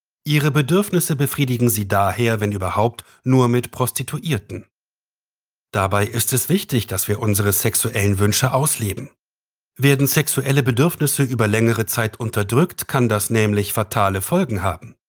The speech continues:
So ist es laut Allegre kein Zufall, dass gerade in der katholischen Kirche so viele Missbrauchsfälle auftreten, also genau dort, wo sich die Geistlichen dem unerreichbaren Ideal absoluter Keuschheit verschreiben.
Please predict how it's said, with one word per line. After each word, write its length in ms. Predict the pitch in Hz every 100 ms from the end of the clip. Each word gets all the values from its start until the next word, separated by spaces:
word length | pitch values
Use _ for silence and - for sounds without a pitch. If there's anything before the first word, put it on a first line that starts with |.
| _ _ _
So 160 | 151 175
ist 280 | - 185 -
es 180 | 160 151
laut 260 | 139 139
Allegre 500 | 131 107 104 101 117
kein 240 | 113 127 127
Zufall, 520 | - 202 - 117 104
dass 280 | 104 107 -
gerade 340 | 120 131 123
in 160 | 120 123
der 100 | 117
katholischen 640 | 113 107 131 113 101 113
Kirche 440 | - 180 180 135 113
so 100 | 110
viele 260 | - 117
Missbrauchsfälle 800 | 156 180 - 98 - - 98 -
auftreten, 580 | 107 - - 95 98 92 - - _
also 320 | 120 117 110
genau 320 | 107 107 175 196
dort, 460 | 113 110 147 -
wo 100 | 123
sich 200 | 110 117
die 140 | - 104
Geistlichen 680 | 101 101 - 120 - 120
dem 180 | 113 117
unerreichbaren 960 | 113 196 208 147 110 110 - 110 110 117
Ideal 580 | 107 95 98 101 104 101
absoluter 680 | 123 107 - 110 113 123 135
Keuschheit 580 | - 139 98 - 92 -
verschreiben. 640 | 90 - 95 90 92 -